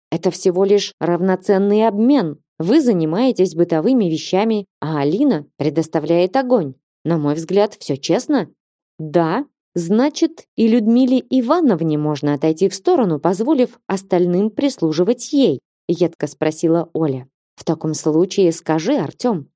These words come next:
а где в этом уравнении ты? Хорошо,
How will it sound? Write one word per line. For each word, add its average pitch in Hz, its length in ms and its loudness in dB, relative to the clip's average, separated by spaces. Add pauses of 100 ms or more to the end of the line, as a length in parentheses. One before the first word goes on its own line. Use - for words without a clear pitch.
(120)
а 208 140 0
где 214 360 2
в 277 80 -2
этом 240 500 0
уравнении 185 800 2 (160)
ты? 247 300 2 (280)
Хорошо, 277 640 -2